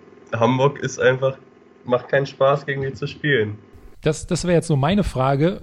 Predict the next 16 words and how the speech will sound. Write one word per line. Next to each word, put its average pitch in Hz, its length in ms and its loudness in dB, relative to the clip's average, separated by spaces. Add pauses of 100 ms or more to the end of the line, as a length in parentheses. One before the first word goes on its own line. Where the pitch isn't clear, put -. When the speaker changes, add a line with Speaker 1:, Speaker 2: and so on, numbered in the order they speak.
Speaker 2:
War 156 260 2
das 156 140 0
jetzt 160 180 -2
nur 160 280 4
wieder 160 160 0
ein 156 120 -4
erneuter 151 600 -2
Ausrutscher 202 720 -2
oder 180 240 2 (180)
machst 160 240 -2
du 196 60 -2
dir 156 220 -2
ernsthaft 190 500 0
Sorgen? 170 640 0 (240)
Weil 147 260 0
dieses 160 340 -4